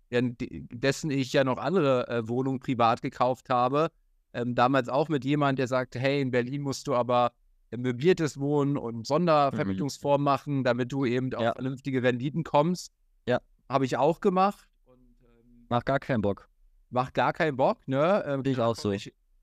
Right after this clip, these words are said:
Speaker 1: klar komm ich dann auf so eine, in so einer Excel-Tabelle von Immocation und Co. komm ich dann, komm ich dann eben auf irgendwelche tollen Renditen, aber was ja nie in diese Tabellen eingetragen wird, ist eben die eigene Arbeitsleistung. Und würde ich die da mal mit einem Stundensatz eintragen, den ich tatsächlich habe,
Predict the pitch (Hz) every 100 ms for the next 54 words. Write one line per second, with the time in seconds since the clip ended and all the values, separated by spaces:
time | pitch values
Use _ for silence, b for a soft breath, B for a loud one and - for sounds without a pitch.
0 | _ _ _ 135 143 160 156 - 143 131
1 | 123 135 135 127 131 127 151 - 185 -
2 | 165 165 175 190 170 147 143 147 135 143
3 | 131 131 160 - 190 151 - 175 190 151
4 | 151 139 147 143 139 - _ _ - 143
5 | 147 139 147 147 147 139 127 139 139 147
6 | 135 123 135 147 151 135 131 175 190 151
7 | 165 - _ _ 143 143 135 135 143 135
8 | 160 175 147 139 131 131 131 131 131 127
9 | 156 208 170 139 131 139 127 135 156 139
10 | - 143 127 143 113 139 139 127 185 147
11 | - 135 120 113 - 127 110 - _ _
12 | 131 120 135 123 165 214 180 135 131 131
13 | 127 123 120 190 208 143 123 120 127 131
14 | 143 147 151 135 131 120 127 131 135 -
15 | 120 143 160 139 139